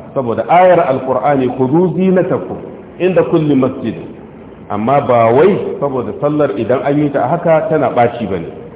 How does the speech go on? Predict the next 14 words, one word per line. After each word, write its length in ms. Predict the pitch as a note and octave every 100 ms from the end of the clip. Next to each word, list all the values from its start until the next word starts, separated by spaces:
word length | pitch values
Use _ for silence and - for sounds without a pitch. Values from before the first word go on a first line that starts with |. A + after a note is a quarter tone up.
| - - - - - - - - -
Sawa'un 480 | G#2 C#3+ D#3+ C#3+
qadara 320 | C#3 B2 C#3 A#2+
ala 180 | A#2+ A#2+
shay'in 240 | D3+ C3 A#2+
yaj'aluhu 520 | G#2 G#2+ C3+ B2 C3
ala 240 | A#2 B2+ B2
atiqihi 460 | B2 D3+ - G#2+
am 180 | G#2 G2+
la. 120 | G#2 - - - - - -
Shin 340 | - D#3 -
kana 340 | - D#3+ D#3+ C#3
da 80 | A#2+
wata 300 | A#2+ C#3 D#3+
sutura 380 | - B2+ D#3